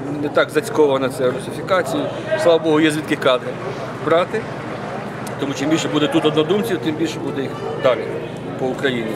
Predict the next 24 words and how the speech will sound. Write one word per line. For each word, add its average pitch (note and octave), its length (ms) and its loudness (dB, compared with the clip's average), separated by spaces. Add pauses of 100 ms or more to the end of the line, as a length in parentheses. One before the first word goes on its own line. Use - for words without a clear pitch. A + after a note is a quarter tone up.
Це A#2+ 60 -2
перше. A#2 340 2 (500)
Стосовно F3 460 2
того, F3 240 4
чим, D#3+ 340 0 (100)
е, C3 260 4 (300)
яка C#3+ 200 0
моя F3+ 260 2
роль, G#3+ 180 4 (320)
така, A#3+ 220 0
як G3+ 160 0
і G#3 40 -2
раніше. F#3 420 -2 (320)
Нічого G3 220 0
не F#3 80 -4
змінилося. C3+ 580 0 (560)
Як C#3+ 140 -2
я F#3 80 4
раніше F3+ 320 0
пропагував E3+ 480 4
українську D#3 460 -2
мову D#3 340 0
через C3 280 -4 (280)
казки, D#3 300 -2